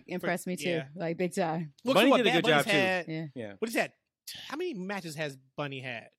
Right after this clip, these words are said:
Speaker 2: Two or three,
Speaker 3: Two.
Speaker 2: right?
Speaker 1: I'm thinking two, but it might be
Speaker 3: Mm.
Speaker 1: three then.
Speaker 2: Is that including the Rumble? So he was in the Rumble last year. He had the Mania match. That was it for him, right? So far?
Speaker 1: I thought he had
Speaker 3: Yeah.
Speaker 1: another warm-up match, didn't he? Like a tag team?
Speaker 3: No,
Speaker 1: But
Speaker 3: no,
Speaker 2: I don't
Speaker 3: just
Speaker 1: okay.
Speaker 2: think
Speaker 3: those two
Speaker 2: so.
Speaker 3: spots.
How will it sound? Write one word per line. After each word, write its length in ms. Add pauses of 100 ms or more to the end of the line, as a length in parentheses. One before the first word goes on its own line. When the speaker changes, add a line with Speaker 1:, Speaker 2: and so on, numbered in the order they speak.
(100)
Speaker 2:
Two 120
or 80
three, 320
Speaker 3:
Two. 100
Speaker 2:
right? 180 (560)
Speaker 1:
I'm 140
thinking 300
two, 260
but 140
it 160
might 160
be 100
Speaker 3:
Mm. 60
Speaker 1:
three 180
then. 260 (200)
Speaker 2:
Is 120
that 140
including 300
the 60
Rumble? 360
So 140
he 80
was 120
in 60
the 60
Rumble 280
last 300
year. 300 (220)
He 120
had 160
the 60
Mania 360
match. 260
That 140
was 140
it 160
for 160
him, 160
right? 240
So 120
far? 300 (520)
Speaker 1:
I 80
thought 180
he 80
had 120
Speaker 3:
Yeah. 60
Speaker 1:
another 320
warm-up 380
match, 340
didn't 180
he? 220
Like 120
a 60
tag 260
team? 240
Speaker 3:
No, 380
Speaker 1:
But 120
Speaker 3:
no, 220
Speaker 2:
I 60
don't 0
Speaker 3:
just 120
Speaker 1:
okay. 80
Speaker 2:
think 120
Speaker 3:
those 180
two 80
Speaker 2:
so. 80
Speaker 3:
spots. 360